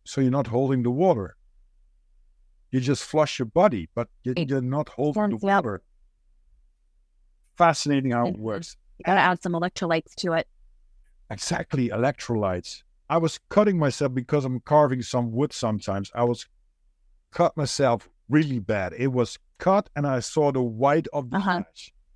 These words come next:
Speaker 1: And it should be normally stitched
Speaker 2: Ugh.
Speaker 1: like one or two. But then I remembered about cayenne pepper.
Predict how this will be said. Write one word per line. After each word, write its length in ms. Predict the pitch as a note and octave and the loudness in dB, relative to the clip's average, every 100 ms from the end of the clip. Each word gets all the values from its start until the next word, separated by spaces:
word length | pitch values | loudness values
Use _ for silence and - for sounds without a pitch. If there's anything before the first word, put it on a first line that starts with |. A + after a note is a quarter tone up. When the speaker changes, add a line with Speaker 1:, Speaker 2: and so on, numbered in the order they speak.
| _ _ _ _ _ - | _ _ _ _ _ -4
Speaker 1:
And 160 | B2+ C3+ | 0 0
it 60 | |
should 260 | - E3 A#2+ | 0 -2 2
be 320 | C3+ B2+ A#2+ | 2 4 2
normally 400 | A2 C3+ C#3 B2+ | 0 0 2 2
stitched 440 | - - C3+ - A3 | -2 0 -2 0 0
Speaker 2:
Ugh. 100 | E3+ | 0
Speaker 1:
like 120 | - | 0
one 200 | A2+ A#2 | -4 -2
or 60 | A2 | -4
two. 340 | - G#2+ F2+ _ _ _ _ _ _ _ | -4 -4 -6 _ _ _ _ _ _ _
But 140 | B2+ B2 | -6 2
then 180 | F3+ A3 | 4 4
I 80 | |
remembered 680 | G3+ F3+ D3+ E3+ F3 D3+ C#3+ | 4 4 4 2 4 2 0
about 520 | B2 A2 A#2+ A#2 G#2+ - _ _ _ _ - | -2 -2 2 2 -2 -10 _ _ _ _ 2
cayenne 440 | A3 A3+ D3+ G2+ | 4 6 4 0
pepper. 360 | - F#2+ - | -4 -6 -8